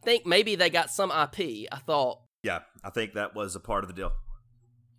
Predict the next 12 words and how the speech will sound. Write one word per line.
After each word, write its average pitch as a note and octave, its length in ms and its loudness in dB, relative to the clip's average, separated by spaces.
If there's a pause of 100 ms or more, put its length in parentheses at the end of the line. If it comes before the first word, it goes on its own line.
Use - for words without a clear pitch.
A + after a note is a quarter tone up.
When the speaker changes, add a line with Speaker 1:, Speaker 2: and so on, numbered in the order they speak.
(160)
Speaker 1:
Why A#3 420 10
would E4+ 160 4
they D4+ 160 8
not D4 240 6
take A4 360 4
that? G3+ 640 8 (1000)
Speaker 2:
It D3+ 140 -6
seems G3 640 -2
really, D3+ 720 4
really C#3 420 4
fucking B2+ 360 -2
stupid. - 400 -6